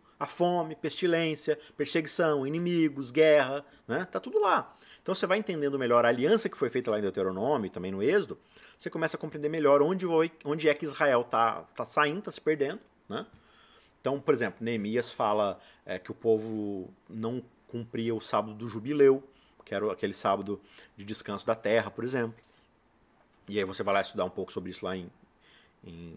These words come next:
em Êxodo, aí você vai compreender a gravidade do erro que eles fizeram, e assim por diante, né? Um texto vai te ajudando a, a exemplificar o outro. Um exemplo agora do Novo Testamento, ó.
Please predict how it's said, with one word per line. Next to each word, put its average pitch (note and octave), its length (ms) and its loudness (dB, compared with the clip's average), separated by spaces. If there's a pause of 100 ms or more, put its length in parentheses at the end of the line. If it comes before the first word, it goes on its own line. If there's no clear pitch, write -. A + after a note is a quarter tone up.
em F#2 220 -8
Êxodo, G#2+ 400 -4
aí G2+ 100 -2
você - 80 -10
vai F#2+ 120 -2
compreender G2 440 -4 (300)
a F2+ 80 -12
gravidade G2+ 460 -2
do G2+ 100 -4
erro F#2+ 80 -2
que G2+ 120 -14
eles F#2 100 -12
fizeram, B2+ 400 2 (400)
e G3+ 60 -4
assim F#3 160 -4
por G3+ 160 -4
diante, F3 380 -4 (120)
né? G#2 260 -8
Um C#3 80 -8
texto B2 300 -4
vai C3+ 80 -2
te D3 100 -6
ajudando A#2+ 480 -2 (600)
a, G#2+ 420 0 (320)
a A2+ 140 -4
exemplificar A2+ 560 -6
o B2+ 100 -2
outro. - 300 -6 (360)
Um F#3 80 0
exemplo F#3+ 300 4
agora F3 200 4
do E3+ 140 -2
Novo G#3 260 4
Testamento, C3 560 -4
ó. D2+ 100 -2